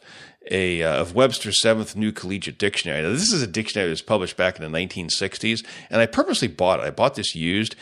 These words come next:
and it's a really a wonderful dictionary. It's, it's a great little, uh, you know, desk reference, uh, kind of a dictionary. Um, and it was written before all the, the wokester, uh, wokesterism and political correctness and all this other stuff.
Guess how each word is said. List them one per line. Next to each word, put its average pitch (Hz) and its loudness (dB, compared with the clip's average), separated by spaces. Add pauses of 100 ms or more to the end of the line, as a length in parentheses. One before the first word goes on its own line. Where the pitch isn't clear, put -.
(220)
and 131 6
it's 127 4
a 127 4
really 247 2
a 139 4
wonderful 110 2
dictionary. 71 -6
It's, 73 -6
it's 76 -4
a 90 -4
great 110 2
little, 98 2
uh, 67 0 (420)
you 87 -8
know, 76 -4
desk 107 2
reference, 98 0 (320)
uh, 98 4
kind 110 2
of 113 0
a 131 2
dictionary. 87 0 (360)
Um, 107 6
and 135 6
it 135 6
was 120 4
written 170 2
before 123 6
all 110 6
the, 90 0
the 85 -4
wokester, 101 2 (280)
uh, 85 0
wokesterism 107 2
and 76 -6
political 113 0
correctness 104 2
and 95 0
all 101 4
this 85 -2
other 98 2
stuff. - -6